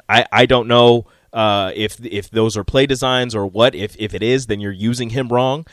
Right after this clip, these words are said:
If it's on, if it's him, then he's, he's not running to his full potential. Um, but I, I think, again, like you said, the running back room could take a hit. They've got a, a, a ton of capable bodies in there. I mean, he was behind Anthony Grant,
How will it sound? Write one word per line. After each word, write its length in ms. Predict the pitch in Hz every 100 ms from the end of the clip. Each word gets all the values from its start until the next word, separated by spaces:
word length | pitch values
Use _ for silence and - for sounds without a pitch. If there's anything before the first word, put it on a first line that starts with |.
| _ _
If 180 | - 107
it's 160 | 104 -
on, 180 | 110 92
if 200 | 107 98
it's 140 | -
him, 360 | 127 139 143 131
then 160 | 107
he's, 260 | 101 104 90
he's 260 | 98 98 104
not 280 | 113 117 - - -
running 300 | 123 123 123
to 120 | 117
his 200 | 123 -
full 160 | 117
potential. 560 | 120 123 170 220 - - _ _ _ _ -
Um, 400 | 123 104 95 - -
but 320 | 104 123 117
I, 240 | 110 - 113
I 60 |
think, 280 | 110 135 123
again, 260 | 117 123 101
like 200 | 98 110
you 40 |
said, 200 | - 104
the 60 | 95
running 200 | 104 120
back 260 | 120 120
room 400 | 113 113 107 107 - -
could 200 | 139 127
take 240 | 120 110
a 80 | 92
hit. 320 | 98 107 - - -
They've 140 | 107 107
got 200 | 110 -
a, 380 | 95 - 95 95
a, 20 |
a 20 |
ton 260 | - 123 127
of 120 | 113
capable 420 | - 117 113 110
bodies 400 | 101 104 104 101
in 120 | 101
there. 160 | 98 98
I 80 | 98
mean, 120 | 95
he 80 | 98
was 100 | 98
behind 400 | 95 110 117 107
Anthony 360 | 110 - 113
Grant, 320 | 98 107 107